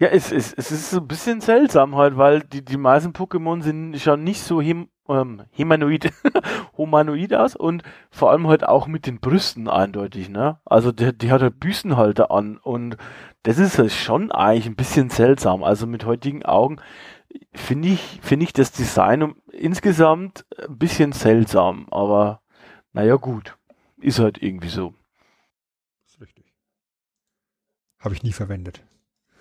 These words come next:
Speaker 1: Ich auch nicht.
Speaker 2: Was ich, was ich super fand, generell, also sowohl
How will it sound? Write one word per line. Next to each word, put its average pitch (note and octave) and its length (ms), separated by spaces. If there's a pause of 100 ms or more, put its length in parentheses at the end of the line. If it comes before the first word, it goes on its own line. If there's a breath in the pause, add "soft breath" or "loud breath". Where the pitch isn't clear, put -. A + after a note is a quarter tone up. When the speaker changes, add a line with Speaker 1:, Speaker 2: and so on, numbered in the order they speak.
(260 loud breath)
Speaker 1:
Ich - 180
auch A#2 140
nicht. A2 80
Speaker 2:
Was C#3 160
ich, C3+ 200 (600 soft breath)
was - 160
ich A2+ 120
super C#3+ 340
fand, A2 380
generell, B2+ 500
also A2+ 380 (840 loud breath)
sowohl C#3+ 840